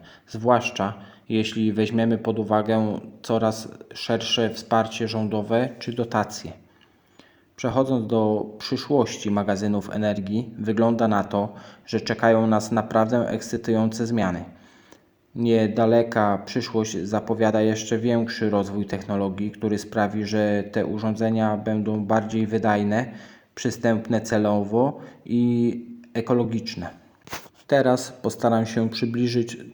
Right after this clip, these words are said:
co czeka nas w najbliższych latach. Po pierwsze, coraz większy nacisk będzie kładziony na alternatywne technologie magazynowania energii. Choć dzisiaj dominują baterie litowo-jonowe,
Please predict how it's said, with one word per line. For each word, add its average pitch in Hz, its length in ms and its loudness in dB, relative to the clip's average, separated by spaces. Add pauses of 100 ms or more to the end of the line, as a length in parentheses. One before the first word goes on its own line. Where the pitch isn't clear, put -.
co 151 200 4
czeka 123 720 0
nas 107 440 -2
w 120 80 -6
najbliższych 110 640 0
latach. 92 500 -4
Po - 120 2
pierwsze, 110 640 0 (600)
coraz 143 400 4
większy 120 560 4
nacisk 110 520 2
będzie 110 560 6
kładziony 110 520 6
na 107 320 2
alternatywne 113 920 2
technologie 110 640 2
magazynowania 107 800 2
energii. 98 580 0 (560)
Choć - 340 2
dzisiaj 113 840 4
dominują 113 640 4
baterie 110 460 2
litowo-jonowe, 104 960 2